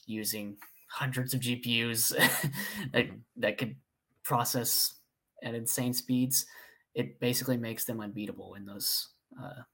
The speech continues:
Speaker 1: closed-in, closed-end games, such as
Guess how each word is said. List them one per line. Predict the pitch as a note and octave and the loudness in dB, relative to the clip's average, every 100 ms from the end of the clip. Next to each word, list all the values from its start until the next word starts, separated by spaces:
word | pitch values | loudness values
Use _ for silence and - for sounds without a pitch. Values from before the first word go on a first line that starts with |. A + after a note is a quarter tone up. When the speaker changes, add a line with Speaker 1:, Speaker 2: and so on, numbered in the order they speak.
| _ _ _ - | _ _ _ -10
Speaker 1:
closed-in, | - A2 G#2+ A2 G2+ - | -4 -2 -2 -4 -8 -10
closed-end | - C#3 C3+ B2 A2 | 2 6 6 4 -2
games, | G#2+ G#2+ G2+ - - - | -4 -8 -6 -6 -8 -6
such | - - | -6 -6
as | G#2 - - | -10 -10 -12